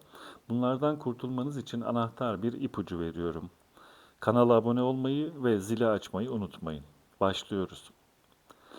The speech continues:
Bir, her şeyi kişisel algılamak. Birisi size,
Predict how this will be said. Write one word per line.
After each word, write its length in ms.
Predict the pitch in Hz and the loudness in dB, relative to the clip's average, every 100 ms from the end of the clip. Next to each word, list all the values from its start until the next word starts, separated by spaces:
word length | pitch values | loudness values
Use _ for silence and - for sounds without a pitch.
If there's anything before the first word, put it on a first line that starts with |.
| - - _ 135 | -18 -20 _ 2
Bir, 220 | 117 - - _ - - - - | 2 0 -20 _ -20 -20 -20 4
her 180 | 143 143 | 6 6
şeyi 240 | - 131 | 6 4
kişisel 360 | - - - 110 | 2 -2 4 6
algılamak. 680 | 98 92 92 90 87 - - _ _ _ _ - - - _ | 6 4 0 0 -4 -8 -20 _ _ _ _ -20 -20 -20 _
Birisi 380 | 143 233 226 175 | 2 2 2 -2
size, 400 | - 117 113 123 | -4 0 2 2